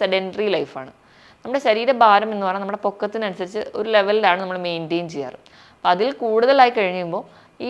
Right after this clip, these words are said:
നമ്മുടെ ശരീരത്തിൽ അമിതമായിട്ട് കൊഴുപ്പെത്തുന്നു എന്നുള്ളത് കൊണ്ട് തന്നെ ശരീരത്തിൻ്റെ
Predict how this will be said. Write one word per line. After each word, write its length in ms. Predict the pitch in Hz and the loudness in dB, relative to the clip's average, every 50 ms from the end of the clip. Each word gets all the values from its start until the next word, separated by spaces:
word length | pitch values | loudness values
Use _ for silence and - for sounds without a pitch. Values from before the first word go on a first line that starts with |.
| 254 220 | -4 -4
നമ്മുടെ 200 | 208 208 220 240 - | -4 -4 -4 -4 -4
ശരീരത്തിൽ 300 | 240 208 214 214 220 214 185 175 170 175 | -2 -2 -2 0 4 6 8 8 8 6
അമിതമായിട്ട് 640 | 180 196 208 214 220 262 277 262 240 220 208 208 220 220 | 4 0 -2 -2 0 0 0 2 0 0 0 0 0 0
കൊഴുപ്പെത്തുന്നു 680 | 196 180 175 175 - 190 180 - - 180 165 165 170 180 - - 175 | 0 0 0 0 -2 -4 -6 -6 -8 -8 -8 -6 -6 -6 -6 -8 -6
എന്നുള്ളത് 320 | 175 175 170 165 165 175 175 | -4 -2 0 0 0 0 0
കൊണ്ട് 180 | 175 160 156 160 160 | -2 -2 -4 -4 -4
തന്നെ 180 | 156 165 143 127 - - _ _ _ _ _ _ | -4 -6 -8 -12 -14 -18 _ _ _ _ _ _
ശരീരത്തിൻ്റെ 340 | - 247 254 269 277 285 277 | -8 -6 -4 -2 -2 0 2